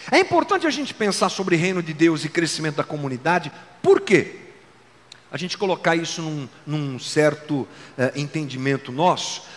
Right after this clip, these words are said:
Porque você há de concordar comigo que há uma sede por crescimento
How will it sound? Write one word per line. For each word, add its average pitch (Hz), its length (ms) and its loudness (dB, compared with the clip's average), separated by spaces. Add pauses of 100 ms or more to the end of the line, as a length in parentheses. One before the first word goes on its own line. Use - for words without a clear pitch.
Porque 226 720 2 (560)
você 311 240 0
há 277 40 4
de 233 100 -6
concordar 196 480 2
comigo 196 380 -2
que - 140 -2
há 208 60 2
uma 220 240 -2
sede 196 680 -4
por 165 280 -6
crescimento 170 1080 0